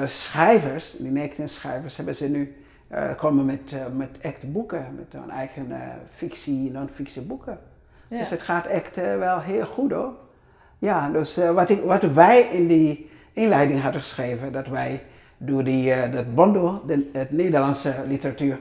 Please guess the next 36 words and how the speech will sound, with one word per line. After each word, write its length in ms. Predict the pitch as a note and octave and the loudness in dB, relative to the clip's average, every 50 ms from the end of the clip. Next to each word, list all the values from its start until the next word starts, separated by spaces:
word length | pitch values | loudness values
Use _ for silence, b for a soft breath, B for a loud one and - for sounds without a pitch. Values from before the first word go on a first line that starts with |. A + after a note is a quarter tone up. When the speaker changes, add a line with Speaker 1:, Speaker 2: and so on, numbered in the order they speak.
| B B B B B | B B B B B
Speaker 1:
ging 220 | B D#3 C#3 B2 | B -6 -6 -4
veranderen, 540 | - - D#3+ C#3+ D3 F3 F3+ F#3 F#3+ G#3 A#3+ - | -4 0 2 2 4 4 4 2 2 0 -2 -2
voor 160 | - F3+ D#3 | -4 -2 2
altijd 360 | D3+ D#3 D3+ - E3 D#3+ - | 4 4 4 2 0 -4 -4
ging 220 | - - D#3+ D3 - | -4 -6 -6 -6 -6
veranderen. 500 | - - C#3+ D#3+ D#3+ D#3 D#3+ E3+ - - b b b b b b b | -6 -6 -4 -4 -4 -4 -4 -6 -8 -10 b b b b b b b
Ik 140 | b - D#3 | b 0 4
denk 120 | D3+ E3+ F3 | 4 4 4
dat 100 | D#3+ C#3+ | 4 2
dat 140 | F3 D#3 C#3+ | 0 0 0
nu, 260 | D#3+ E3+ F#3 G3 G3 | 0 0 0 0 0
eh, 100 | F#3 F#3 F3+ F3+ F#3 F3 E3 D#3 - - _ _ | 0 0 -2 -2 -4 -6 -10 -14 -18 -20 _ _
gaande 320 | - - F3+ G3 G#3 F#3+ - - - | -8 -4 -4 -2 -2 -2 -4 -6 -8
is. 100 | D3+ - | -10 -6
Speaker 2:
Ja, 220 | - A3+ C4 B3+ A3+ | -4 -2 0 2 2
hè? 340 | G3 G3+ B3+ - - - - | 2 2 0 -2 -2 -2 -2
Speaker 1:
Ja, 80 | - D4+ C#4+ | -2 0 0
ja, 0 | |
ja, 400 | C#4+ C4+ B3+ B3 B3 A3+ A3 G#3+ G3+ G3 | -2 -4 -4 -6 -8 -8 -8 -8 -8 -8
ja, 100 | F#3 E3+ E3+ | -10 -12 -12
ja. 100 | D#3 C#3 C#3+ b b b b | -14 -14 -16 b b b b
Speaker 2:
Maar 120 | b A3+ | b -2
ik 60 | A#3 A#3+ | 0 0
ben 100 | D4 D4 | 0 2
Speaker 1:
Ja. 60 | C#4 | 4
Speaker 2:
wel 180 | D4+ D#4 D#4+ A#3+ C#4+ C#4 | 4 4 4 2 0 -2
benieuwd 320 | C#4 C#4 D4+ E4 E4 C#4 | -2 -2 -4 -4 -4 -4
naar 140 | C#4+ C4 A#3 G#3+ G#3 - | -4 -4 -6 -4 -2 0
wat 200 | B3+ C#4 C#4+ - | 0 0 0 -2
het 180 | C4+ A#3 G#3 | -6 -6 -4
nou 240 | A3 A3+ A3 A3+ A3 - | 0 0 0 0 0 0
eigenlijk 540 | - A3 G#3+ A#3 A3+ A3+ G3+ G3 F#3 F3+ F3 | 2 2 2 0 0 -2 -4 -4 -4 -6 -10
betekent 680 | F3+ F3 - - B3 B3+ C#4+ C#4 C#4 F#3+ E3+ E3+ - | -10 -10 -2 2 2 4 4 2 -2 -4 -6 -6 -6
om 100 | - F#3+ F#3+ | -6 -4 -4
de 80 | F#3+ | -2
Nederlandse 600 | F#3+ G3+ G3+ G#3 G#3+ G#3 G3+ G3 - G3 F#3+ F#3+ | -2 -2 -2 -2 -2 -2 -2 -4 -4 -4 -4 -4